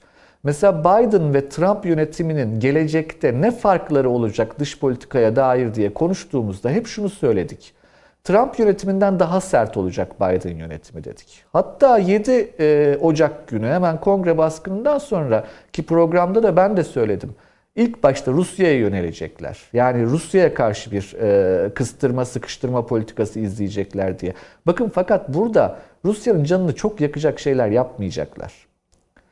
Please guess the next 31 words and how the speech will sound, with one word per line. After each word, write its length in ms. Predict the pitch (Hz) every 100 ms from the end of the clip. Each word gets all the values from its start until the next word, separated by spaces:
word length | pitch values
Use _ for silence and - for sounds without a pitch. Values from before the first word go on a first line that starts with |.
| _ _ -
Çünkü 460 | 220 262 214 135 -
aslında, 800 | 156 170 226 220 196 123 90 - - 120 120 113 113 110 107 98
e, 40 | 117
siyaset 640 | - 190 202 202 208 -
böyle 260 | 175 208 190
bir 40 |
şey, 260 | 147 131 110
iç 120 | 120
siyaset. 720 | - 123 107 101 - 92 - _ _ _
Siz 420 | - 190 175 156
rakibinizi 520 | 165 165 190 190 180
ne 120 | 185 196
kadar 200 | 175 156
eleştirirseniz 800 | 156 156 - 190 185 160 139 156
eleştirin, 600 | 180 180 - 151 190 - _ _ _ _ _ -
oy 300 | 226 247 180
almak 340 | 151 123 110
için 180 | - 127
eleştirirsiniz. 800 | 113 110 - - 120 120 247 208
İktidara 440 | 180 - 190 180 180
geldiğinizde 600 | 196 185 170 175 214 214
belki 240 | 156 -
de 60 | 185
rakibinizin 540 | 180 175 165 156 175
yaptığı 340 | 175 - -
şeylerin 340 | 147 170 170 214
aynısını 480 | 196 165 135 175 233
da 60 |
yapmaya 440 | 180 - 185 254 233
devam 340 | 151 127 104
edersiniz. 720 | 90 78 - - - - -